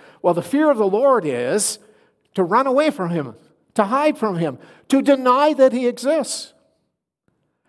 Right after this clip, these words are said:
Just ignore him." Is that really the way to be wise? Is that kind of the starting point to become wise?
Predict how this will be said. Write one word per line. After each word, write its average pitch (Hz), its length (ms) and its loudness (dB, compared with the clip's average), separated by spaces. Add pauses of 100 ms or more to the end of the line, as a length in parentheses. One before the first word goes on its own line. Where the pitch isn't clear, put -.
(240)
Just 311 280 2
ignore 285 460 0
him." 214 300 -2 (1900)
Is - 160 -10
that 240 200 -10
really 247 300 -4
the 196 100 0
way 190 240 -2
to 262 100 -6
be 175 140 -4
wise? 214 640 -10 (240)
Is 123 120 -10
that - 280 -6
kind 254 180 -14
of 254 80 -12
the 202 100 -2
starting 214 680 -10
point 302 400 -12
to 185 120 -4
become 175 360 -10
wise? 180 540 -12